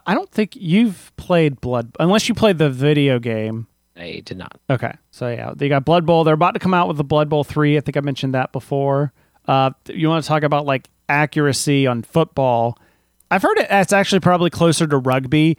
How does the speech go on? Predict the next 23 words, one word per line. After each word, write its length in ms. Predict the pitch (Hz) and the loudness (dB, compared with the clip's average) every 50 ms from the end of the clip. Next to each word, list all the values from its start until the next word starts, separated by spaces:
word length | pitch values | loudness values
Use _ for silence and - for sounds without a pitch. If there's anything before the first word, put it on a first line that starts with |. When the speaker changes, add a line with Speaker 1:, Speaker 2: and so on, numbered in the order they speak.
| - - | -4 -4
Speaker 1:
It 60 | 151 | 0
doesn't 240 | - 339 330 285 302 | 2 2 2 2 2
have, 200 | 220 214 220 190 | 2 0 2 0
like, 220 | 214 196 - - | 0 -2 -2 -2
the 140 | - 170 - | -2 -2 -2
downs, 840 | 123 - - 127 127 131 143 151 151 156 160 165 156 - - - - - | -2 -2 -4 -2 0 0 2 2 2 2 2 0 0 -2 -6 -16 -14 -8
like, 260 | 143 143 143 - - | -4 -4 -4 -2 -2
you 80 | 147 143 | -2 0
know, 160 | 139 135 131 | 0 0 -2
like, 160 | 127 120 - | -2 -6 -6
first, 320 | - - 135 135 123 - | -4 -2 -2 -2 -2 -2
second, 260 | - 135 123 143 135 - | -4 -4 -4 -4 -8 -6
third, 320 | 135 131 131 131 131 127 | -4 -2 -2 -2 -4 -6
fourth 340 | - - 143 139 127 - _ - | -6 -4 -2 -2 -2 -4 _ -8
down, 500 | 127 120 127 135 139 143 143 151 151 - _ _ _ _ _ _ _ - | -6 -4 -2 0 2 2 2 0 -2 -4 _ _ _ _ _ _ _ -12
but 460 | 117 139 143 139 131 127 131 - _ _ _ _ _ - | -2 0 0 2 2 0 -2 -4 _ _ _ _ _ -2
it 180 | - 165 135 - | -2 -2 0 2
does 280 | 160 160 160 156 - | 2 2 2 2 0
have 340 | - - 147 143 147 143 131 | 0 0 0 2 0 0 -2
the 100 | 127 - | -4 -8
kind 300 | - - 147 143 143 143 | -6 -2 -2 0 0 0
of, 100 | 127 - | -2 0
like, 380 | 143 139 131 131 127 - - | 0 0 0 0 -2 -4 -10